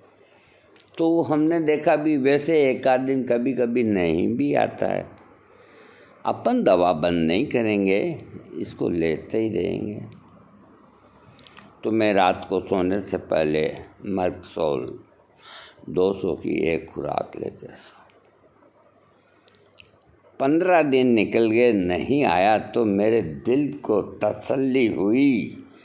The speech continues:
और सबसे पहले मैंने हनुमान जी के हाथ जोड़ के महात्मा हैनीमैन की माला को छू करके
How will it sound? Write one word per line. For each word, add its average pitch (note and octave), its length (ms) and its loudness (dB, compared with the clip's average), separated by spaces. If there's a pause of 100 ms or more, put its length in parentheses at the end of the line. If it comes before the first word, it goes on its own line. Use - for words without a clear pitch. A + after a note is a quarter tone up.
(560)
और A#2 260 2
सबसे B2 600 -4 (200)
पहले G2 300 0
मैंने G2 380 0
हनुमान F2 580 -2
जी G2 120 -4
के F#2 180 -4
हाथ E2+ 260 0 (140)
जोड़ F#2+ 220 -4 (100)
के G2+ 160 -4 (760)
महात्मा F2 720 -2
हैनीमैन F#2 960 -2
की F#2 240 -4
माला E2 480 0
को F2 240 -4 (100)
छू F#2+ 220 -6 (120)
करके E2+ 420 -6